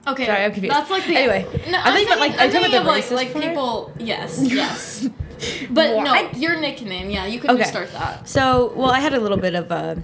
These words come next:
Speaker 2: situation at my, I, I transferred to Purdue from American University. Um, there was a couple situations, yeah, I stopped playing with that. A couple situations, I just had a couple questionable roommates,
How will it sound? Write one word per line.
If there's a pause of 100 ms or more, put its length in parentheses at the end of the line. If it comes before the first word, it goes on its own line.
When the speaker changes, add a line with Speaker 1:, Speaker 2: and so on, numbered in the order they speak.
(100)
Speaker 2:
situation
at
my,
I,
I
transferred
to
Purdue
from
American
University. (480)
Um,
there
was
a
couple
situations,
yeah,
I
stopped
playing
with
that. (720)
A
couple
situations,
I
just
had
a
couple
questionable
roommates,